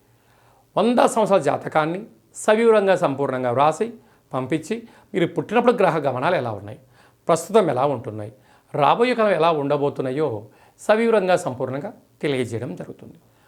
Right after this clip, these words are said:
అలాగనే చాలామందికి పుట్టినటువంటి కాల సమయంలో date of బర్త్లు లేనటువంటి కారణం వలన పేరు యొక్క మొదటి అక్షరాన్ని అనుసరిస్తూ, రాశిని తెలియజేస్తూ, రాశి యొక్క పరిస్థితిని తెలియజేస్తూ, రమణ శాస్త్రం ద్వారా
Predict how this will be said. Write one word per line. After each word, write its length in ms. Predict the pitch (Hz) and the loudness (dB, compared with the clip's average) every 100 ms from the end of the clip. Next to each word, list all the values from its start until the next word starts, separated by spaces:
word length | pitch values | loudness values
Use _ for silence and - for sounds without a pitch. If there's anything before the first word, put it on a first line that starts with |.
| _ _ - | _ _ 0
అలాగనే 720 | 156 160 135 120 104 101 113 _ _ _ _ _ _ _ _ 269 | 4 4 0 -6 -8 -10 -14 _ _ _ _ _ _ _ _ -16
చాలామందికి 760 | 233 - 202 247 240 220 185 156 | -8 2 4 4 -2 -4 -4 -4
పుట్టినటువంటి 520 | - 156 196 208 190 | -4 -4 -2 0 0
కాల 140 | 196 170 | 2 0
సమయంలో 260 | 170 156 | 0 -2
date 160 | 131 147 | -2 0
of 140 | 208 | 2
బర్త్లు 300 | 202 190 185 | 2 0 0
లేనటువంటి 480 | 147 139 175 190 151 | 0 0 0 -2 -4
కారణం 320 | - 135 127 | -8 -10 -8
వలన 400 | 131 127 110 107 - _ _ _ _ 165 | -8 -8 -10 -12 -16 _ _ _ _ 0
పేరు 160 | 196 | 2
యొక్క 340 | 226 226 196 - - | 4 2 2 -4 -4
మొదటి 260 | 151 185 | -4 -2
అక్షరాన్ని 340 | 185 - 156 123 | -2 -4 -8 -6
అనుసరిస్తూ, 600 | 120 139 131 - 135 131 - _ _ | -8 -8 -8 -6 -8 -8 -14 _ _
రాశిని 340 | 120 123 - 139 | 0 2 0 -4
తెలియజేస్తూ, 640 | - 113 123 123 147 135 135 - - - 135 | -8 -8 -8 -8 -6 -6 -8 -20 -20 -8 0
రాశి 280 | 160 165 | 0 2
యొక్క 260 | 208 202 - | 0 0 -4
పరిస్థితిని 480 | 123 123 123 175 139 | -6 -6 -6 -4 -4
తెలియజేస్తూ, 680 | - 113 131 127 - 139 139 - - _ - | -6 -8 -8 -10 -6 -6 -6 -14 -20 _ -10
రమణ 500 | 135 139 156 196 240 | -2 2 2 2 0
శాస్త్రం 540 | 233 208 175 - 160 131 | 2 2 2 0 -6 -4
ద్వారా 280 | 110 104 | -6 -8